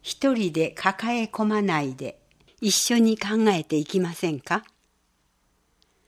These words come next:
相談窓口とつながっていない方も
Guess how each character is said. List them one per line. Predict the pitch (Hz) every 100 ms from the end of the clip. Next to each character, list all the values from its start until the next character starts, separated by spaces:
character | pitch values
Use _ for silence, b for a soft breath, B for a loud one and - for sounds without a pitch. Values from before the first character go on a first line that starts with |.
| _ _
相 | - 254 294
談 | 285 277 254
窓 | 247 240 226
口 | 170 -
と | - 151
つ | -
な | 202 208
が | 202
っ |
て | 202 - 185
い | 160
な | 180 190
い | 180
方 | 170 - 156
も | 147 -